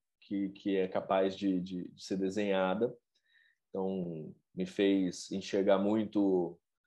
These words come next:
esse outro lugar da beleza. E pra finalizar, um disco mais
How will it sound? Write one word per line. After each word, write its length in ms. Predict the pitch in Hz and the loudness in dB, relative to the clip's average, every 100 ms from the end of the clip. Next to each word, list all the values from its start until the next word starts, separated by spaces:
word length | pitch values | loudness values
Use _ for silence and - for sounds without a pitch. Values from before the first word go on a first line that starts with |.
| _ - | _ -4
esse 260 | 98 98 | -4 0
outro 240 | 107 98 107 | -2 0 0
lugar 380 | 104 98 95 95 | 2 2 2 2
da 100 | 95 | 2
beleza. 600 | 101 95 92 95 123 151 _ _ _ _ _ _ - - - _ _ _ _ | 4 6 6 4 0 -8 _ _ _ _ _ _ -20 -20 -20 _ _ _ _
E 80 | 139 | 0
pra 160 | 143 165 | 6 6
finalizar, 840 | 196 180 180 185 160 165 170 180 | 8 6 10 8 8 6 8 8
um 140 | 190 175 | 8 4
disco 300 | 170 175 175 | 0 -2 -2
mais 280 | 165 156 | 0 -2